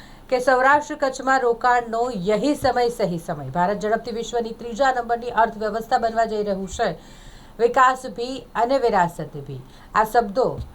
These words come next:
નરેન્દ્ર મોદીના છે. વિશ્વમાં અસ્થિરતા વચ્ચે ભારતમાં અભૂતપૂર્વ નિશ્ચિતતા, રાજકીય સ્થિરતા છે. રાજકોટમાં વાઇબ્રન્ટ સમિટનું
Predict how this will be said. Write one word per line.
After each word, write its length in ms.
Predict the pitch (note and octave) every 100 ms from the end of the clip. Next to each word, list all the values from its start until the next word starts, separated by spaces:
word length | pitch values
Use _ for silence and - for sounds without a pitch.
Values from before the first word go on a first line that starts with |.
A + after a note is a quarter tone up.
| -
નરેન્દ્ર 400 | G3+ A3+ A3 G#3
મોદીના 420 | F#3 D#3+ D3 C#3
છે. 200 | B2+ - - - - F#3
વિશ્વમાં 420 | G#3 A#3+ A3+ A#3
અસ્થિરતા 420 | A3 C4 B3 B3
વચ્ચે 260 | A#3 A#3 A#3+
ભારતમાં 420 | A3+ A3+ A#3 A3
અભૂતપૂર્વ 600 | - A#3+ C#4 - B3 A#3+
નિશ્ચિતતા, 680 | A#3 - C4 B3 F#3+ D#3 D3
રાજકીય 440 | F#3 F#3 - A#3
સ્થિરતા 480 | A3+ B3+ B3+ C#4+ G#3
છે. 160 | G#3
રાજકોટમાં 760 | G3+ G#3 G#3 B3+ A#3+ G#3+ G#3+ A#3+ - - - - -
વાઇબ્રન્ટ 520 | G3 B3+ B3+ C#4+ D4
સમિટનું 680 | G3 C4 A#3 A#3 G3 D#3+ C3+